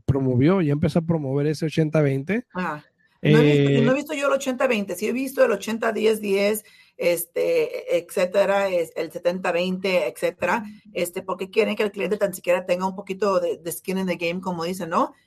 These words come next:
Speaker 2: Pero los he estado mirando más y más. Ayer incluso me habló una, una agente de bienes y raíces que un cliente necesita un ochenta quince, le dije, "¿Sabes qué? No he visto un ochenta quince,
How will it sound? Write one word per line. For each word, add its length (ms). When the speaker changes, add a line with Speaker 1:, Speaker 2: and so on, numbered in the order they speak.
Speaker 2:
Pero 460
los 200
he 40
estado 260
mirando 540
más 420
y 100
más. 280
Ayer 300
incluso 300
me 60
habló 160
una, 400
una 200
agente 280
de 40
bienes 180
y 40
raíces 520
que 100
un 120
cliente 380
necesita 440
un 140
ochenta 340
quince, 360
le 100
dije, 380
"¿Sabes 220
qué? 160
No 120
he 80
visto 340
un 160
ochenta 300
quince, 420